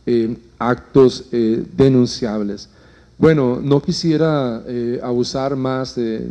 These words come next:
del tiempo y, eh, dejar al menos, eh, plasmado un poco cuál es nuestra, nuestro compromiso político y nuestro, nuestra convicción de lucha en acompañamiento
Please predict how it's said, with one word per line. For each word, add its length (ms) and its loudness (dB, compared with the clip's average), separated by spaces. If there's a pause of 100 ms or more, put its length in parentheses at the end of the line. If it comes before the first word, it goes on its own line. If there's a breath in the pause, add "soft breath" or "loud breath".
del 200 -4
tiempo 720 0
y, 380 -4 (340 soft breath)
eh, 480 0
dejar 600 -2
al 160 -2
menos, 580 -2
eh, 100 -6
plasmado 840 -4 (360 soft breath)
un 160 -4
poco 680 2
cuál 380 -2
es 240 -2
nuestra, 840 -4 (360 soft breath)
nuestro 320 0
compromiso 760 -2
político 1000 2
y 200 -4
nuestro, 760 2 (280 loud breath)
nuestra 360 -2
convicción 960 2
de 120 2
lucha 560 -2
en 180 -4
acompañamiento 1120 0